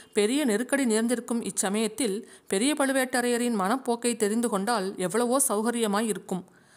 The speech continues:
அதை தெரிந்து கொள்ள இப்போது ஒரு சந்தர்ப்பம் நேர்ந்திருக்கிறது. மேலும் தானும் வானதியும் அங்கு இருப்பதை பார்த்தால் அவர் என்ன எண்ணிக்கொள்வாரோ என்னமோ. ஏன், தவறாகத்தான் எண்ணிக்கொள்வார், சந்தேகமில்லை.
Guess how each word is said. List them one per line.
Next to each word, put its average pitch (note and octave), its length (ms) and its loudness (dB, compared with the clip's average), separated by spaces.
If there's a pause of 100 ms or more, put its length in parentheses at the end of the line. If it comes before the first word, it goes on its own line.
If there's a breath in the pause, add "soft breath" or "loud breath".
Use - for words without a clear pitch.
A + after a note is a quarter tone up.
(240 loud breath)
அதை A#3 260 2
தெரிந்து C4+ 340 0
கொள்ள C4+ 200 0
இப்போது B3+ 440 0
ஒரு G#3+ 160 2
சந்தர்ப்பம் A#3 560 0
நேர்ந்திருக்கிறது. G#3+ 760 0 (500 loud breath)
மேலும் A3 520 0 (240 loud breath)
தானும் C4 520 2
வானதியும் A#3+ 560 2
அங்கு G#3 260 0
இருப்பதை A#3+ 420 -2
பார்த்தால் G#3+ 560 -2 (200 loud breath)
அவர் G3+ 240 0
என்ன G#3+ 280 2
எண்ணிக்கொள்வாரோ A3+ 800 2
என்னமோ. G3 420 0 (400 soft breath)
ஏன், G#3 400 0 (140)
தவறாகத்தான் A#3+ 720 0
எண்ணிக்கொள்வார், A#3 720 2 (340 soft breath)
சந்தேகமில்லை. G#3+ 920 0